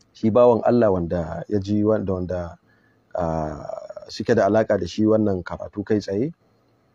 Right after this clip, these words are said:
lokacin da ɗan shi'an ya bijirar musu da wannan, ba su tafi kai tsaye, kawai sun ruɗu da abin da ya kawo musu ba, sun yi ƙoƙarin bibiya su tuntuɓa su ji menene abin da yake da akwai. To wannan kusan dai a takaice, yan uwa, duba da yanayin lokaci,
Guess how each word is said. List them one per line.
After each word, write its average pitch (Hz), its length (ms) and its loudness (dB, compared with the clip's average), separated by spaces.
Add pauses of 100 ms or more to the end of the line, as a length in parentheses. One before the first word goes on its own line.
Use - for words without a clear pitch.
(220)
lokacin 110 380 0
da 98 100 -2
ɗan 107 180 0
shi'an 101 340 0
ya 101 80 0
bijirar 110 300 2
musu 117 240 -2
da 95 80 2
wannan, 127 420 2
ba 98 140 -8
su - 80 -12
tafi 98 220 -8
kai 131 160 4
tsaye, 107 200 0
kawai 123 200 2
sun 117 440 -2
ruɗu 107 400 -2
da - 120 2
abin 107 180 0
da - 60 -8
ya 104 60 -8
kawo 107 220 0
musu 107 180 -6
ba, 127 200 2 (500)
sun 110 200 0
yi 110 60 2
ƙoƙarin 104 480 0
bibiya 101 460 2
su - 120 -10
tuntuɓa 95 420 -4
su 92 120 -12
ji 98 120 -8
menene 98 380 -2
abin 92 220 -10
da 87 100 -8
yake 87 180 -10
da - 80 -6 (100)
akwai. 135 220 -6 (640)
To 95 80 -4
wannan 123 200 2
kusan 110 300 -4
dai 113 100 0
a 110 100 -2
takaice, - 400 -12
yan 110 140 -2
uwa, 120 180 0
duba 117 240 0
da 104 80 -2
yanayin 90 300 -2
lokaci, 95 420 -14